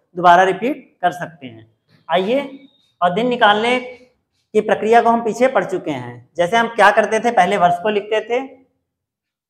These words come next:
फिर जो है, जैसे मान लीजिए हम इसको कोई भी, ये जनवरी मानते हैं, हम कोई भी डेट ले सकते हैं, जनवरी मानते हैं।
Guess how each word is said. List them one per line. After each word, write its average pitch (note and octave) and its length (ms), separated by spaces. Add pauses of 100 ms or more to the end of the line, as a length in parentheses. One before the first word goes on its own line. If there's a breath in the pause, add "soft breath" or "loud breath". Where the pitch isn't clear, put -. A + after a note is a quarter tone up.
(120)
फिर A3+ 120
जो A3 140
है, A#3 500 (320)
जैसे F#3+ 160
मान B3 160
लीजिए B3 180
हम A#3+ 160
इसको C#4 400 (200)
कोई A3+ 240
भी, B3+ 120 (240)
ये G#3+ 180
जनवरी A3 360
मानते F#3+ 320
हैं, A#2+ 440
हम F3+ 100
कोई A#3+ 280
भी B3 80
डेट G#3 220
ले F3 120
सकते - 260
हैं, G#3+ 120
जनवरी F#3+ 320
मानते D#3 320
हैं। A#2 200